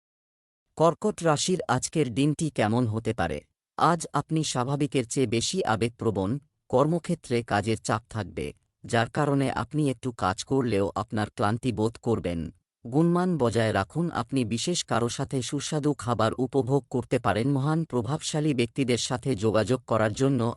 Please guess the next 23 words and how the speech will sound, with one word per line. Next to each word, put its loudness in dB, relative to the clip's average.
এটি 0
একটি -2
চমৎকার -2
সময়। -6
আপনি 2
যতটা 2
পারেন 2
এই 2
লোকেদের 2
সাথে -4
আপনার -2
যোগাযোগ 0
বাড়ান, 0
কারণ 4
এটি -2
একটি -4
ভালো 0
জায়গায় 0
পৌঁছাতে -2
বা 0
আপনার -2
বর্তমান -2
অবস্থা -4